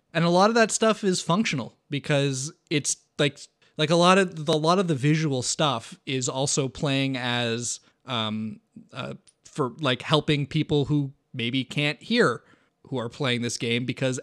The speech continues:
everything moves to the beat. Your little cat dude pulses to the, you know,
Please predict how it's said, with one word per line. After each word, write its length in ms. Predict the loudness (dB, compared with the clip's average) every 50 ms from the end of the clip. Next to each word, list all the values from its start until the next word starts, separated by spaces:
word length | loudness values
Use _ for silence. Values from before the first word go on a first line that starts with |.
| -4
everything 680 | -2 -2 -2 0 0 0 0 0 2 0 2 2 2 0 2
moves 380 | 2 4 4 4 4 2 -2
to 140 | -4 -4 -4 -4
the 100 | -4 -4
beat. 340 | -2 -2 -2 -2 -2 -4 -6
Your 100 | -8 -6
little 220 | -4 -2 -4 -4
cat 440 | -6 -6 -4 -2 -2 -2 -4 -6 -6
dude 320 | -4 -2 -2 -2 -4 -6 -8
pulses 440 | -4 -4 -4 -2 -2 -4 -4 -4 -6
to 120 | -8 -12
the, 220 | -12 _ -10 -10 -10
you 120 | -8 -6
know, 200 | -6 -6 -6 -6